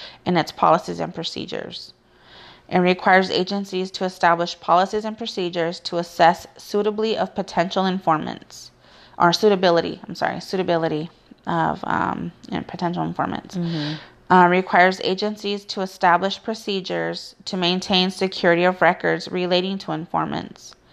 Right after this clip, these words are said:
Speaker 1: It requires agencies to periodically review informant practices,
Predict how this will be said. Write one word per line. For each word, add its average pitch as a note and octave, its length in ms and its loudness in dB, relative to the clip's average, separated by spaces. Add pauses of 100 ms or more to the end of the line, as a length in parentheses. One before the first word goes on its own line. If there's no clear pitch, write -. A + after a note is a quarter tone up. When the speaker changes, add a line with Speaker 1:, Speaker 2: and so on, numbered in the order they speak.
(540)
Speaker 1:
It F#3 60 2
requires F#3 540 4
agencies F#3+ 640 -2
to - 160 -10
periodically F#3+ 720 2
review G3 420 -2
informant F3 560 -6
practices, G#3+ 760 -4